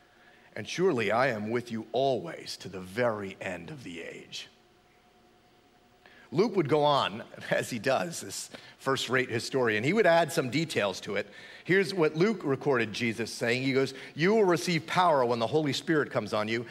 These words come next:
and you'll be my witnesses in Jerusalem and all of Judea and Samaria and to the ends of the earth."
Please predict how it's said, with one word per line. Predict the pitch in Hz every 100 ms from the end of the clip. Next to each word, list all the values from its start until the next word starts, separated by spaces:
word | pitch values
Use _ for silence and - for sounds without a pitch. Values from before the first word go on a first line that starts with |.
| - -
and | 147
you'll | 202
be | 202 196
my | 175 151
witnesses | 190 208 - 151
in | 143
Jerusalem | 131 156 208 220 214 208
and | 135 143
all | 196 240
of | 196
Judea | 139 143 190 226 226
and | 131
Samaria | 123 160 175 202 214
and | 147
to | 147
the | 127 -
ends | 180 190 170
of | 156
the | 156
earth." | 139 92 -